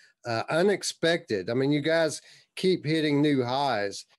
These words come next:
Uh, but, I mean, this was a big step up for you guys in terms of, uh, your position within the larger V R community. So, yeah, you should be proud, uh, of what you accomplished. And, uh, kudos, my friend.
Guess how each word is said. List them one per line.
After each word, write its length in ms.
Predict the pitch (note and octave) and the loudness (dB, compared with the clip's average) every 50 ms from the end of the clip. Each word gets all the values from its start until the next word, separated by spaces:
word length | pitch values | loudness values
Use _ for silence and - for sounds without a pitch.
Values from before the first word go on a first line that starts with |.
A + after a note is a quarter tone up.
| _ _ _ _ _ | _ _ _ _ _
Uh, 300 | - A#2+ A#2+ A#2 A2+ A2+ | -6 -4 -2 -2 -2 -2
but, 320 | A2 G2+ A2 B2+ A#2 G#2 A2+ | -4 -2 -2 -2 -2 0 -2
I 80 | C3+ | 0
mean, 220 | C3+ C3+ B2+ A#2+ B2 | 0 0 2 2 2
this 200 | C#3 D#3+ D3 - | 0 0 0 0
was 160 | D#3+ C#3 A2+ | 0 0 0
a 100 | A2+ F#2+ | 0 -2
big 380 | F2 - - C3+ C3+ B2+ A#2+ - | -4 -4 -2 -2 -2 -2 -2 -6
step 360 | - - - C3+ C3 - - | -8 -4 -2 -2 -2 -2 -2
up 200 | A#2+ A#2 A2+ - | -2 -2 -2 -6
for 80 | G#2+ | -8
you 140 | G#2+ G2+ G2+ | -8 -6 -6
guys 440 | F#2 G#2 G#2 G#2 G#2 G#2 G2+ - - _ - - - _ _ _ - | -4 -4 -2 -2 -2 -4 -4 -8 -12 _ -20 -20 -20 _ _ _ -6
in 200 | B2+ B2+ A#2+ - | -4 -4 -4 -4
terms 480 | A#2+ C3 C3 B2+ B2 B2 A#2 G2+ G2+ | -2 0 0 2 2 0 0 0 0
of, 280 | A#2+ A2+ A2+ G#2 F#2+ F#2+ | 0 0 -2 -2 -4 -2
uh, 300 | A2 G#2+ G#2+ G2+ G2 G2 G2 _ _ _ _ _ _ _ _ _ _ _ - | -2 0 0 0 -2 -4 -6 _ _ _ _ _ _ _ _ _ _ _ -8
your 480 | C3 B2+ A#2+ B2+ B2 A#2 C#3 C#3+ C3+ | -8 -8 -8 -6 -2 0 2 2 2
position 600 | C3+ - C3+ A2+ A2+ C3+ C#3+ C#3 - A#2+ A2 A2 | 0 -2 -2 0 0 0 0 0 -2 -2 -2 0
within 500 | A2 A2 - B2 A#2+ A#2+ A#2 A2+ A2 G2+ - _ _ _ _ _ _ | -2 -2 -2 -2 -2 -2 0 -2 -4 -6 -8 _ _ _ _ _ _
the 140 | - B2+ B2+ | -4 -2 0
larger 480 | B2 B2+ B2+ C3 C3+ C#3 C3 A2 A#2+ | 2 2 2 2 2 0 0 -2 -2
V 160 | A2 A#2 A#2+ A2+ | -2 0 0 0
R 160 | A2+ A2+ A2 | 0 0 -2
community. 580 | - - A2+ A2+ A2+ A2+ G#2+ G2 G2 F#2+ F#2 | -4 -4 -2 -2 0 0 -2 -2 -4 -4 -6
So, 220 | F2 - - A2 A2 | -6 -4 -4 -2 0
yeah, 260 | A2+ A2+ B2 C3 B2+ - - | 0 0 0 0 -2 -4 -6
you 160 | A#2+ D3 C#3 | -8 -8 -6
should 180 | - - E3 | -4 -2 -2
be 140 | D3 E3 E3 | 0 0 -2
proud, 480 | D#3+ - D3+ D3 C#3+ C#3+ D3 C#3 C3 A#2 - _ _ _ _ _ _ - | -2 0 0 0 2 2 2 0 -2 -4 -8 _ _ _ _ _ _ -6
uh, 200 | B2 B2+ B2+ A#2+ | -4 -2 -2 0
of 180 | A2 A#2 A2+ G#2+ | 0 -2 -2 0
what 240 | A#2+ C3 B2+ B2 - | 0 -2 -2 0 0
you 120 | C3 A#2+ | 0 0
accomplished. 760 | A#2 A2+ - C3 B2+ B2+ B2 - B2 A#2+ A2+ - - - - _ - _ _ _ _ _ - | 0 -2 -2 -2 -2 -2 -2 -2 -2 -2 -2 -4 -10 -14 -18 _ -20 _ _ _ _ _ -10
And, 260 | A#2+ A2+ A2 G#2+ G#2+ | -8 -6 -6 -4 -4
uh, 160 | G#2 G#2+ G#2 G#2 | -4 -4 -6 -6
kudos, 500 | - - D3+ E3 D3+ D3 A#2 G#2 F#2+ - | -2 0 2 2 2 2 2 0 -2 -4
my 160 | G#2+ G2 F#2 | -6 -8 -8
friend. 380 | - - G2 G2 G2 G2+ G2+ | -8 -8 -6 -6 -6 -6 -8